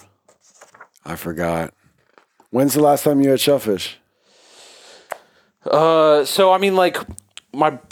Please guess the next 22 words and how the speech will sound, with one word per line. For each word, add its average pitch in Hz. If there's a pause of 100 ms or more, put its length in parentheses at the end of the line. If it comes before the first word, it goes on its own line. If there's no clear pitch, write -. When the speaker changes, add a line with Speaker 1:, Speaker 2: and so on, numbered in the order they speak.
Speaker 2:
dad 185
and 185
brother 165
ran 156
the 135 (160)
Marine 143
Corps 147
Marathon 139
in 131
Washington, 131
D 127
C 127
in 110
two -
thousand 113 (1500)
fifteen, 151
sixteen, 151 (180)
something 120
like 139
that. 143 (680)
And, 117
uh, 104